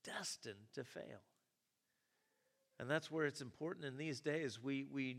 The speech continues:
know what the Word of God says, that this world is growing darker and darker, more desperate and more difficult. But God's Word says for His people,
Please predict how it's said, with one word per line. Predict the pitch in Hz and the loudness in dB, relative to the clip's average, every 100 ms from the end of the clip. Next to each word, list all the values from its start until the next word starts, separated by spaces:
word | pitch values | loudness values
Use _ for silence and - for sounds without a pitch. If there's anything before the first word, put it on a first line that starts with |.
| 127 | 2
know | 135 | 4
what | 165 180 | 4 2
the | 160 | 2
Word | 151 | 2
of | 135 | 2
God | 143 127 | 0 0
says, | - 185 131 | 0 0 0
that | 117 - | -4 -2
this | 160 - | -2 -2
world | 135 190 165 123 | 0 2 2 0
is | 117 - - - _ - | -2 -6 -14 -20 _ 4
growing | 139 143 120 | 6 6 6
darker | 127 139 151 160 160 170 - _ _ _ _ _ 120 | 8 8 6 0 -2 -4 -14 _ _ _ _ _ -10
and | 110 | 2
darker, | 120 123 120 - - _ _ _ _ _ _ _ _ _ _ _ _ _ 117 | 6 6 4 -6 -16 _ _ _ _ _ _ _ _ _ _ _ _ _ 0
more | 120 | 0
desperate | 101 95 135 131 - - - 104 | 0 4 4 4 -6 -10 -10 -10
and | |
more | 98 98 95 | -8 -4 4
difficult. | 123 123 - 95 95 - _ _ _ _ _ _ _ _ _ - | 4 2 -6 -10 -12 -18 _ _ _ _ _ _ _ _ _ 2
But | 110 | 8
God's | 151 151 120 | 10 10 6
Word | 139 226 - | 4 4 2
says | - 120 104 104 | 0 0 0 -2
for | 127 | 2
His | 120 151 143 | 4 4 2
people, | - 170 - | -2 -2 -2